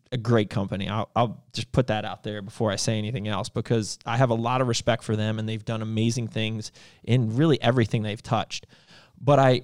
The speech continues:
I have seen a lot of, a lot of people are almost afraid to say anything bad about their energy drink, right? Because they don't want, it's a little bit taboo. But I have seen a lot of, including feedback from some of our own guys,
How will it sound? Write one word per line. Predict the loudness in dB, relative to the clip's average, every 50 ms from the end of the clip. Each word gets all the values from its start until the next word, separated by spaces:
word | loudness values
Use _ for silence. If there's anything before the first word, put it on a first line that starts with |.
| 0 0
I | 2 2
have | 2 2 0 0 0 0
seen | 0 2 4 4 6 6 4 4 4
a | 2 2
lot | 4 6 6 6 6 8
of, | 8 8 6 6 2 -2 _ _ -20 _ _ _ _ _ _ -4 -2
a | 2 4
lot | 4 4 6
of | 4
people | 4 4 4 4
are | 4 6
almost | 4 4 2 0 -2 -4
afraid | -8 -4 -2 0 0 0 -2
to | -4
say | -2 0 0 0 0
anything | 0 -2 -4 -6 -8 -8
bad | -6 -4 -2 -2 -2 -2 -4
about | -4 -4 -4 -4 -6
their | -6 -6
energy | -6 -8 -10 -12 -16 -16 -14
drink, | -12 -12 -12 -12 -12 -10
right? | -8 -6 -6 -8
Because | -8 -10 -8 -8 -8 -6
they | -6 -4
don't | -4 -4 -6
want, | -6 -8 -8 -8 -10
it's | -10 -10 -8
a | -6
little | -4 -4 -4
bit | -4 -4 -6 -6
taboo. | -4 -4 -4 -4 -2 -2 -2 -4 -4 -4 -8 -12 -14 _ _ _ _ _ _ _ _ 0
But | 2 4
I | 4 4
have | 4 2 2 2 2 0
seen | 0 0 0 0
a | 0
lot | 0 2 2 4 4 4 2 2
of, | 2 4 4 4 2 0 0 -2
including | -4 -2 0 2 4 4 4 4 2
feedback | -2 -2 -2 -2 0 0 0 0 -2 -4
from | -4 -4 -2 -2 -2 -2 -4 -4 -6 -6 -4
some | -4 -2 -2 -4
of | -4 -4
our | -4 -2 -2 -2
own | -2 -2 -2 -2
guys, | -2 -4 -4 -4 -6 -8 -8 -10 -10 -12